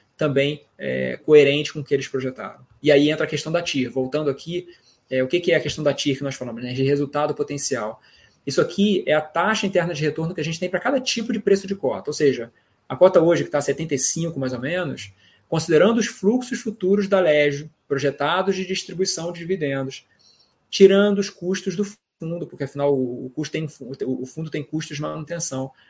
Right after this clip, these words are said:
Após esses custos, considerando os fluxos da Legio, a gente tem aqui uma tir,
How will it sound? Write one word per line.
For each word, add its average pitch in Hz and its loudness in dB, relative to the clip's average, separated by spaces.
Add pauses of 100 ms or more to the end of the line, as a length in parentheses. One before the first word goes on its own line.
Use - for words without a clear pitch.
Após 190 6
esses 220 -2
custos, - -6 (180)
considerando 156 2
os 196 0
fluxos - -4
da 180 2
Legio, 151 2 (200)
a 143 -6
gente 147 -8
tem 151 -4
aqui 147 -6
uma 156 -6
tir, 151 -8